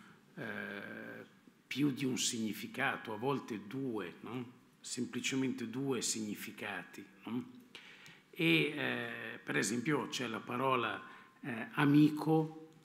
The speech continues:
che, eh, significa, eh, al tempo stesso come radice l'altro, no? E quindi mi dicevo, "Guarda che interessante, no? Cioè l'altro, da un punto di vista linguistico,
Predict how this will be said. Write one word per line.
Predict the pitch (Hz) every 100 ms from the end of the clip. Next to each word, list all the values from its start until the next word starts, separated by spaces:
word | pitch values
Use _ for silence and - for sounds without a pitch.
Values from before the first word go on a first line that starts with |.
| -
che, | 123 117 104 104 -
eh, | 113 107 107
significa, | - 135 113 110 131 131 110 101 98 117 110 104 104
eh, | 101
al | 107 110 -
tempo | 131 - 143
stesso | - 113 107 - 113
come | - 110 107
radice | 113 110 107 - 113 101 104 104
l'altro, | 107 98 92 82 92 92 -
no? | 107 127 127 - - - - -
E | 160
quindi | 165 127
mi | 113
dicevo, | 107 120 123
"Guarda | 180
che | 85
interessante, | 101 117 113 101 - 151 104 92 -
no? | 110 131 -
Cioè | 117 107
l'altro, | 123 156 135 120 - 151 165 160
da | 110
un | 101 -
punto | 151 120 110
di |
vista | 110 - -
linguistico, | 107 120 131 120 113 - - 110 135 143